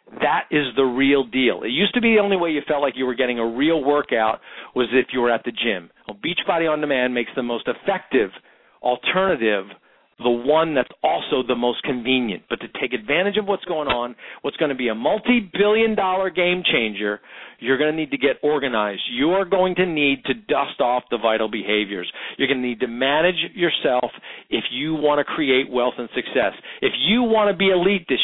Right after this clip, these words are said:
year, and I hope you do, I hope the hair standing up, not on, just on your arms, on the back of your neck, and you are ready to fight for this, you're gonna need to be the proof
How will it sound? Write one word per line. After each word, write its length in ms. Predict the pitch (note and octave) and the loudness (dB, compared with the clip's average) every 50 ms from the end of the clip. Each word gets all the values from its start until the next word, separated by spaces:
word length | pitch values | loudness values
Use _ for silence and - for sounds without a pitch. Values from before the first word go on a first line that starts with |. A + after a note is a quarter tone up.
| - | 2
year, 200 | B2+ A2+ A2 A#2+ | 2 2 2 2
and 120 | B2 A#2 A#2 | 2 2 0
I 80 | A#2 A#2 | 0 0
hope 260 | - G#3 A#3+ C4+ A#3+ B3 | 0 0 0 0 0 2
you 140 | B3 A#3 G#3+ | 2 2 2
do, 380 | E3 C#3 F3 F3+ E3 B2+ G2+ - - - - - - | 2 2 2 4 4 2 0 -4 -8 -12 -12 -8 -4
I 120 | - E3 | -4 -4
hope 200 | D#3 D#3+ G3 G#3 - - | -2 -2 -2 -2 0 2
the 60 | E3 | 2
hair 340 | D3 C#3 D#3 F#3 G#3 A#3 G#3+ - | 2 4 2 2 2 2 2 0
standing 240 | - G#3 F#3+ F#3 F#3 | 0 0 0 0 0
up, 140 | F#3+ F#3+ - | -2 -2 0
not 240 | E3+ F3 G#3 B3+ E4 | 0 2 2 2 2
on, 300 | E4+ E4+ E4 D#4 C#4 G#3+ | 2 0 -2 -4 -4 -2
just 180 | A#3 A3 - A3+ | -4 -2 0 0
on 140 | G#3 G3+ | 0 0
your 100 | G3 F3+ | 2 2
arms, 160 | E3 E3 D#3+ E3 | 4 2 2 0
on 80 | D#3 | 0
the 160 | C#3 C3 B2+ - - | -2 -2 -2 -2 -2
back 220 | F3+ G3 A#3 A#3 - | -2 -2 -2 -4 -6
of 80 | B3 | -6
your 160 | A3+ A3+ A3 G#3 | -4 -2 -2 0
neck, 280 | F3 D3+ C3 A2+ - - - - - - - - | 2 2 0 0 -2 -4 -12 -18 -18 -16 -10 -6
and 160 | - C#3+ D3+ | -6 -4 0
you 120 | D#3 D#3+ D3 | 2 2 4
are 220 | C#3+ C3+ C3 C3 | 4 4 4 4
ready 380 | C3 E3 F3+ G3 A#3 B3 B3+ - | 4 4 4 4 2 0 -2 0
to 180 | - A3 G#3 - - | -2 -2 -2 -2 -2
fight 240 | - F3+ F#3 F3 E3+ - - | -2 -2 -2 -4 -6 -10 -10
for 120 | B2+ A#2 | -8 -4
this, 240 | G2+ G#2+ G2+ F#2 - - - - - - - - - - - - - - - - - | 0 2 2 0 0 -4 -12 -14 -18 -18 -20 -20 -20 -20 -18 -16 -16 -16 -16 -10 -6
you're 160 | D3 D3 C#3+ | -6 -6 -2
gonna 260 | - F3+ F3+ G3 G#3+ | 0 0 2 2 2
need 220 | A3 G#3+ G#3 G3 D#3+ | 2 2 2 2 0
to 80 | F3 | 0
be 240 | D#3+ C#3 E3 E3 D#3+ | 0 0 0 0 2
the 100 | C#3 C#3+ - - - | 0 0 -2 -2 -2
proof 240 | D#3 D#3 C#3 B2 | 0 0 0 -2